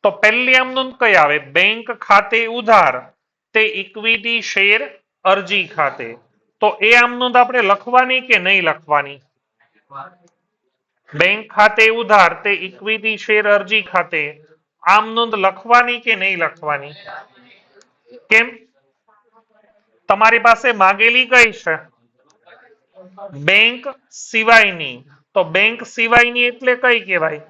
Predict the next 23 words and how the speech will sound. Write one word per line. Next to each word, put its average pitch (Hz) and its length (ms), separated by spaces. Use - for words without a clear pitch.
તો 196 80
કે 214 140
જેમાં 208 440
બેંક 214 380
ખાતું 214 520
આવવું 202 300
જોઈએ 196 460
નહીં. 131 460
બેંક 226 340
ખાતું 226 340
ન 254 80
આવે 190 360
એવા 202 380
પ્રકારની 208 580
આમ 180 160
નોંધ 196 200
આપણે 185 280
લખવાની 165 500
છે. 147 160
હજુ 175 220
એક 233 140
આગળ 226 280
વાંચો. 156 440